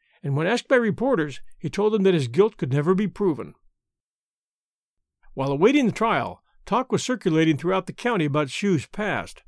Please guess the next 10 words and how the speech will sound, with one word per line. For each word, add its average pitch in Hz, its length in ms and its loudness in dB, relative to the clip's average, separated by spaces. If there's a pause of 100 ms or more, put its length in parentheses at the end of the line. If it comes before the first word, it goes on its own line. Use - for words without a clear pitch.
(280)
and 175 160 0
the 233 60 2
newspapers, 175 680 2 (280)
which 156 220 -8
actually 214 400 2
employed 165 460 2
journalists 202 540 2
that 180 120 2
investigated 180 680 2
news, 175 440 -2